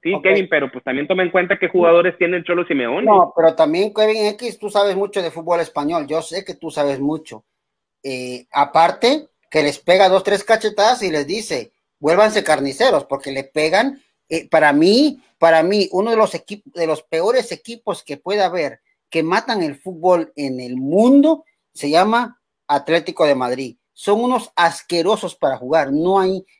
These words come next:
Speaker 2: forma de jugar con ellos. El técnico primero, ¿de dónde es? ¿Dónde nació?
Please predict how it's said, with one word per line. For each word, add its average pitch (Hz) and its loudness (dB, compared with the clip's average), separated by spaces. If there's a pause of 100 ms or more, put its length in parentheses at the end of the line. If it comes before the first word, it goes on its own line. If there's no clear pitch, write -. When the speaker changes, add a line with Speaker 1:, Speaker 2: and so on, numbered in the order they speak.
(120)
Speaker 2:
forma 190 4
de 147 -6
jugar 156 -2
con 135 -8
ellos. 123 -12
El 123 -14
técnico 214 0 (320)
primero, 190 4
¿de 147 0
dónde 214 6
es? 233 0
¿Dónde 190 0
nació? 220 0